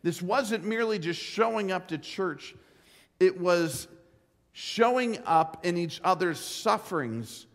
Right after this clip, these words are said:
for their brothers and sisters. And here's the whole deal. This is why they were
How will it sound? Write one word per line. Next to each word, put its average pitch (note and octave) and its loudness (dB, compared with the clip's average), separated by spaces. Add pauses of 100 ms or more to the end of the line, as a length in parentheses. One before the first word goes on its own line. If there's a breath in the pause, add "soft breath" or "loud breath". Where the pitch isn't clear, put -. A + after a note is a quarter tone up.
(520 soft breath)
for E3+ -2
their D#3+ 4
brothers F#3+ 4
and E3 0
sisters. F3 -4
And D3+ -2
here's A#3+ -6
the D#3+ 2
whole G3+ 4
deal. D#3 -2
This D#3+ -4
is F#3+ -6
why D#3 0 (760 soft breath)
they G3 6
were G#3 2